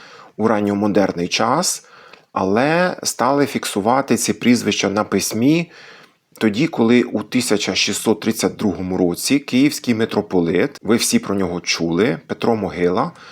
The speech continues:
доручив священникам по парафіях, щоб вони вели метрики стосовно народжень, одружень і смертей.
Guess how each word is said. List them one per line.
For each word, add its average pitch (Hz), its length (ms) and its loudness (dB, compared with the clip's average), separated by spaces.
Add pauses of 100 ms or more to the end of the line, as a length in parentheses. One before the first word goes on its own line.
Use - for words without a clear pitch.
(240)
доручив 110 500 2
священникам 143 840 0
по 131 160 0
парафіях, 104 840 -2 (280)
щоб - 240 0
вони 120 460 0 (480)
вели 110 340 2
метрики 117 840 -2 (500)
стосовно 113 520 0
народжень, 156 840 2
одружень 120 760 2
і 127 180 4
смертей. 101 640 -4